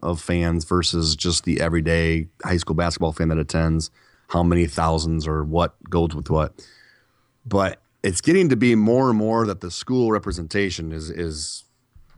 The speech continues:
is where it's at. And why are, 'cause we've lost that, that core fan. To me, it's almost like, well, what's it matter? They're, they're all gonna go see their teams play anyway.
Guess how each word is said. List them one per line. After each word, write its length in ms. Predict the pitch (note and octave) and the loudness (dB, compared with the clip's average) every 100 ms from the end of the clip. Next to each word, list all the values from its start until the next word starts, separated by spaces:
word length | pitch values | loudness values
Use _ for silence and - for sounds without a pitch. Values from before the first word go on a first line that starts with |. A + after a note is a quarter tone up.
| - | -14
is 160 | D#2+ F2 | -8 -2
where 200 | F#2+ F2 | 0 0
it's 140 | D#2 | -2
at. 300 | F2 E2 C#2+ _ _ _ _ _ _ _ - | -8 -8 -10 _ _ _ _ _ _ _ -6
And 480 | F#2 F2+ F2 E2+ D#2 | 0 0 0 -2 -4
why 380 | - D#2 E2 E2+ | -6 -2 0 2
are, 320 | D#2+ D#2 D#2 _ - | 0 -2 -4 _ -12
'cause 140 | E2 | -6
we've 160 | E2+ D#2 | -4 -2
lost 340 | F2 F#2 E2+ | 0 0 0
that, 200 | E2 D2 - | -4 -6 -6
that 220 | E2 D#2+ - - | -6 -6 -12 -2
core 600 | - G#2 F#2+ E2 D2+ - _ _ | 2 4 4 2 -2 -10 _ _
fan. 500 | - F2+ D#2+ C#2+ D2 - - - - - - - - - - - - - | -4 -2 -2 -6 -12 -18 -14 -12 -12 -10 -12 -12 -18 -16 -14 -12 -12 -8
To 120 | - | -2
me, 220 | F2+ B2+ | 2 4
it's 140 | E3+ B2+ | 2 2
almost 280 | A#2+ A#2 A2 | 2 2 0
like, 120 | G2+ | 0
well, 160 | G#2 | 0
what's 220 | A#2 D#3 - | 0 0 -4
it 60 | |
matter? 300 | G2 A#2+ A2 | -2 -2 -2
They're, 240 | F2 F2+ - | -4 -6 -6
they're 200 | F2+ G2 | -2 0
all 140 | B2 | 0
gonna 180 | A#2+ G2+ | -2 -2
go 160 | A2 | -2
see 140 | G#2+ A2+ | -2 -2
their 120 | G2+ | -4
teams 320 | - A#2 G2+ | -4 -4 -4
play 440 | - - A2 G#2+ F2 | -8 -8 -2 0 0
anyway. 480 | G#2 E2+ D2+ D#2 | 0 0 -4 -6